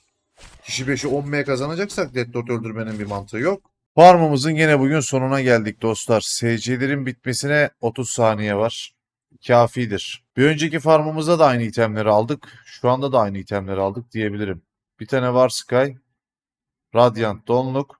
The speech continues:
Mage'de Kolluk. İki tane de Epic Apres Scroll geldi. Gene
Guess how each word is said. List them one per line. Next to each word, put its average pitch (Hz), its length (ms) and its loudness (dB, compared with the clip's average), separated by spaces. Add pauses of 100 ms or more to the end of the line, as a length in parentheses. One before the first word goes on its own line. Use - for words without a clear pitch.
(120)
Mage'de 117 420 -4
Kolluk. 117 540 -4
İki - 200 -18
tane 110 260 0
de 120 80 -2
Epic 117 260 -4
Apres 120 280 -4
Scroll 110 400 -12
geldi. 101 420 -4 (1200)
Gene 170 340 -2